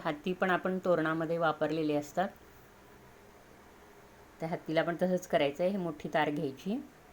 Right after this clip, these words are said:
आणि खाली कॅप घालायचं आहे, परत एक मोती घालायचा. आता हे जो हत्ती आहे,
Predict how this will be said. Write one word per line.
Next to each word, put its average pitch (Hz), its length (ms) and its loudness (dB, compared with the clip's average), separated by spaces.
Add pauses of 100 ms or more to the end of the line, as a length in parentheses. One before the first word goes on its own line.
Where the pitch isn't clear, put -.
(360)
आणि 151 180 0
खाली 156 200 -4
कॅप 156 240 2
घालायचं 139 500 -6
आहे, 214 100 -4 (4000)
परत 160 260 0
एक 170 120 -6
मोती 151 320 0
घालायचा. 147 440 -4 (4000)
आता 151 180 -8
हे 151 140 -2
जो 160 120 -4
हत्ती 170 300 -2
आहे, 185 280 2